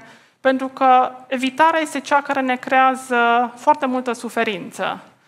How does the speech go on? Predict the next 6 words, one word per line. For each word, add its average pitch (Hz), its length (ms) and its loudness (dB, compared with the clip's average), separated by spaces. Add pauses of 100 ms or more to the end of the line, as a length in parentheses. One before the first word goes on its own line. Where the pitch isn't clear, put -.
(360)
Cum 254 280 -2
am 240 140 0
povestit 254 340 -2
și 277 120 -4
de 254 100 0
singurătate. 202 1080 -2